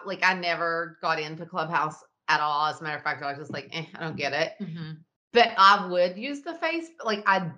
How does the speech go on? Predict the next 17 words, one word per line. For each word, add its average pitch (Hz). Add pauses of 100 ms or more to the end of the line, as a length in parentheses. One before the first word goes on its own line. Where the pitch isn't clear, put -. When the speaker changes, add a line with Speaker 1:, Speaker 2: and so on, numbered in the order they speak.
(140)
Speaker 1:
loved 180
the, 226
the 208
reason 185
I 160
think 156
the -
Facebook 165
one 147
would 139
work 151
better 147
for 139
me 151
Speaker 2:
Mm-hmm. 170
Speaker 1:
is 202
because 170